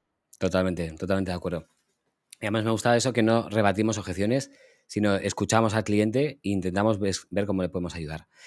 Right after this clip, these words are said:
Eh, hay una, una pregunta que es la siguiente que de-, dice algo así como,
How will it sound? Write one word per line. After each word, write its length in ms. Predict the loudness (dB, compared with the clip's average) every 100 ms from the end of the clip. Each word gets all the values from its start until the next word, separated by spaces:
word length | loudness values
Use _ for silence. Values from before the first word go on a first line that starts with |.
| -20 -20 -20 _ _ 4
Eh, 320 | 8 8 6
hay 140 | 6
una, 180 | 6 4 0
una 200 | 2 2
pregunta 380 | 4 4 6 4
que 80 | 2
es 120 | 0
la 120 | 0
siguiente 260 | 0 0 2
que 260 | 2 2 -2
de-, 380 | 0 2 2 0
dice 420 | 0 0 2 4
algo 180 | 4 2
así 200 | 0 -2
como, 520 | 0 2 4 2 0